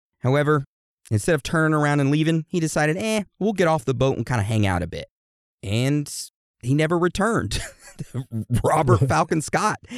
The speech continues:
Speaker 1: just disappeared. And there's a little side note that I should mention to this. His diary was found, and in it, Robert Falcon Scott said, and we quote, now, Dan, do you wanna try reading this part for us?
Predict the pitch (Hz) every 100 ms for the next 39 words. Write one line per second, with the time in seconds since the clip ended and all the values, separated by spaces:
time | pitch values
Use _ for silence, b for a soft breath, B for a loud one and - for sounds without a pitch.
0 | 220 - 147 - 101 113 175 196 277 233
1 | 202 90 - _ _ _ _ _ B B
2 | B 147 156 - - 160 226 214 - 170
3 | 147 135 113 110 120 113 110 101 110 110
4 | 135 135 139 - - b b 131 113 92
5 | 117 147 151 147 117 104 120 120 - 98
6 | 101 110 147 - _ _ _ - 110 110
7 | - 190 117 - _ - 101 131 135 -
8 | 127 120 123 - - 107 - - - 165
9 | 98 92 123 _ _ - 95 90 104 -
10 | 180 170 117 - _ _ _ _ - 104
11 | 95 123 131 131 123 127 127 117 - 139
12 | 123 131 123 131 - 143 123 143 139 147
13 | -